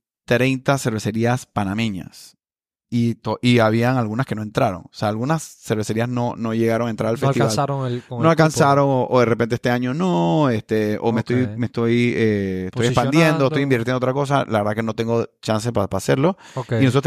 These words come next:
Speaker 1: tenemos un, un límite. Nosotros calculamos un límite entre la gente que puede ir y las cervezas que pueden estar para que, uno, las cervecerías no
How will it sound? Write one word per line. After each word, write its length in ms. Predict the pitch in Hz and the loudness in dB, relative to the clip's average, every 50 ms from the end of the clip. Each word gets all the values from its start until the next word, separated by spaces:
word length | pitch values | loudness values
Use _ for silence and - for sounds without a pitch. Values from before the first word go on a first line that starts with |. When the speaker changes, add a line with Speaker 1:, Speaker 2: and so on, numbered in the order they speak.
| 123 | 2
Speaker 1:
tenemos 140 | 120 120 123 123 | 0 0 -2 -2
un, 140 | - - - | -6 -8 -10
un 220 | 107 104 107 117 143 | -8 -4 0 0 0
límite. 380 | 208 208 147 110 - 87 - _ _ | 2 0 -2 -2 -4 -6 -10 _ _
Nosotros 480 | - 110 107 139 143 160 170 165 - - | -10 -8 -4 -2 0 2 0 0 0 0
calculamos 560 | - 123 117 120 - 123 123 127 131 147 151 | 0 0 0 0 0 2 2 2 2 2 0
un 80 | 151 139 | 0 0
límite 360 | 139 143 143 139 139 139 127 | 0 0 0 0 0 0 0
entre 260 | 117 110 - 110 107 | -2 -2 -2 -2 -2
la 100 | 107 107 | 0 0
gente 240 | 120 120 123 143 135 | -2 -2 -2 -2 -4
que 120 | - 110 | -4 -4
puede 260 | - - 117 117 117 127 | -2 0 2 4 4 2
ir 200 | 139 156 - _ _ _ _ _ - | 2 0 -4 _ _ _ _ _ -4
y 120 | 110 110 | -2 0
las 220 | 113 110 104 95 | 2 2 2 0
cervezas 680 | - - 110 101 101 101 101 107 110 117 117 - - 135 - | -2 -4 -4 -4 -4 -6 -8 -4 -2 -2 -2 -2 -4 -6 -6
que 100 | - 98 | -8 -10
pueden 300 | - - 113 123 131 131 | -8 -6 -4 -2 -2 -2
estar 400 | 113 - - 123 120 131 151 - _ - - - - _ _ _ _ _ _ | -2 -2 0 0 0 0 -2 -4 _ -20 -20 -20 -20 _ _ _ _ _ _
para 260 | - 127 123 120 117 - | 2 2 4 4 2 2
que, 180 | - 117 120 | 0 0 0
uno, 240 | 139 160 170 175 - | 2 2 0 2 2
las 140 | 165 139 - | 2 2 2
cervecerías 460 | 120 113 107 117 113 117 117 123 131 | 2 0 0 2 2 2 2 2 0
no 300 | 135 131 135 135 131 | 0 0 0 0 0